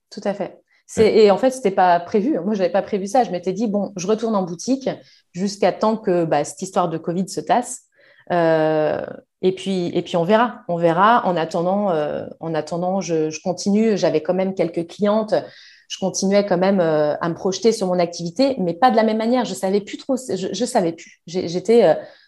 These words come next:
Speaker 1: je sais plus où aller, je sais plus comment faire. Je vois que la formation en ligne, ça décolle partout, mais moi, j'ai pas envie de ça. Je vois que, du, du coup, j'ai, je me suis dit, « Allez, je me laisse le temps de tout réfléchir, reposer les bases. »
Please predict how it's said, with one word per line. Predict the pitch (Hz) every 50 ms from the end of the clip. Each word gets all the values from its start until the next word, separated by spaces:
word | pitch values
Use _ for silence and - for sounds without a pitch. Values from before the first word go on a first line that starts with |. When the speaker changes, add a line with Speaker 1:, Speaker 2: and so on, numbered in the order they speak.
| _ _ _ _ -
Speaker 1:
je | 180
sais | 185 - 233 220
plus | 226 - 269
où | 247 226
aller, | 196 180 180 180 202
je | 190 208
sais | 196 - 202
plus | - - 214
comment | - 220 202 175
faire. | - - 180 160 170 190 185
Je | 165
vois | 185 190 185 190
que | 190 196
la | 180
formation | 180 - 185 185 180 175 - - 175
en | 170
ligne, | 180 185 196 196
ça | 202 - 151
décolle | 160 170 170 170 147 147 -
partout, | - 180 180 - - - 208 220
mais | 208 170 165
moi, | 170 170
j'ai | 170 165 147
pas | - - 143
envie | 165 165 175
de | 170
ça. | - - 226 214 220 226 226 220
Je | 196 185
vois | 196 190
que, | 185 - 175 - - - - - - - _ _ _
du, | 208 - -
du | 226 226 269
coup, | 262 - 359
j'ai, | - - 240 226
je | 214 214
me |
suis | 214 214 220 226
dit, « | 254
Allez, | 233 - 185 160 - 175
je | 170 190
me | 196
laisse | 226 262 254 262
le | 247 220
temps | 220 214 202 220 226
de | 190 170
tout | 170 - 240
réfléchir, | 226 226 226 226 208 208 - - 226 196
reposer | 196 190 190 - 185 175 196 202
les | 190 160
bases. » | 151 147 170 190 190